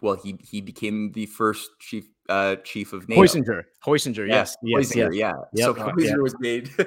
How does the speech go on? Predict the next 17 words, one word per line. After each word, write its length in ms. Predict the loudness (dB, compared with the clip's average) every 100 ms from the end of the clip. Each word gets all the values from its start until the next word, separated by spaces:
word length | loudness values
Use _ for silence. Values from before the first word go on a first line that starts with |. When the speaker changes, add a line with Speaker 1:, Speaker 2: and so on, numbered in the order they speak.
| -2 -14 0
Speaker 1:
the 80 |
Speaker 2:
He, 100 | 6
Speaker 1:
top 180 | 8 8
Speaker 2:
he 60 | 8
was 120 | 8
Speaker 1:
dog. 180 | 8 6
Speaker 2:
literally, 480 | 8 10 12 10 8
he 180 | 4
literally 400 | 8 10 10 10
became 580 | 6 2 2 4 2 0 -2
the 80 |
nato 760 | 0 4 4 6 6 6 2 -6 _ _ _
general. 340 | 2 2 2 -6
It's 120 | -4
like, 220 | -4 -4
wh-, 300 | -12 -14 -14 _ _ _ _ _ -14
yeah. 180 | -12